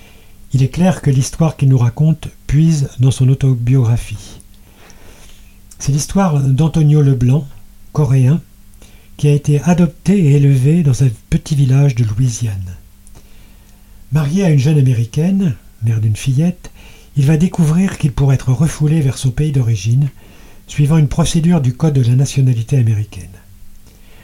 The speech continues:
Vous aurez compris que l'adoption est traitée ici sous un angle très différent.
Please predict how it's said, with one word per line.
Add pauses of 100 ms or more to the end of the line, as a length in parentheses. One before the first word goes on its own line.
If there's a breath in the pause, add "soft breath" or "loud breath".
(420 soft breath)
Vous
aurez
compris
que
l'adoption
est
traitée
ici
sous
un
angle
très
différent.